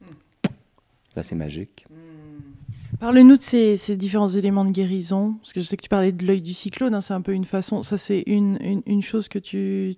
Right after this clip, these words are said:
Speaker 1: que tu, que tu recommandes, non ?
Speaker 2: Oui, c'est ça, c'est revenir au souffle, en fait aux éléments de notre nature. On a revenir au battement de son cœur, au souffle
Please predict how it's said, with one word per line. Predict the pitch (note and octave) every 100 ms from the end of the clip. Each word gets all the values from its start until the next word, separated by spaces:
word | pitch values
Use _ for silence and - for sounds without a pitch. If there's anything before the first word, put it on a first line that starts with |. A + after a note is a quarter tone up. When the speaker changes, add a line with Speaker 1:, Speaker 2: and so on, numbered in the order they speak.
| -
Speaker 1:
que | G#3
tu, | - - F#3+ F#3+
que | G3
tu | - G3+
recommandes, | G3 G#3+ G#3 G#3+ B3 A#3+
non ? | G3+ A3+
Speaker 2:
Oui, | G#3+ G#3 G#3+ - -
c'est | -
ça, | E2+ E2+
c'est | - -
revenir | F#2+ F#2+ G2+
au | F#2 E2
souffle, | - - - C3 - G2
en | F#2+
fait | - D3 C#3
aux | G#2+
éléments | G2+ G2+ G#2+ A#2+ C3+
de | G2
notre | E2+ F2 F#2+
nature. | F2 D#2+ - A#2+ G#2+ D#2 - - - -
On | E2+
a | F2 D#2+ -
revenir | F2+ F#2 G2+
au | F2
battement | E2+ F#2+ F#2
de |
son | - E2
cœur, | - G#2 A2+ G#2 - - -
au | E2+ D#2
souffle | - - B2 -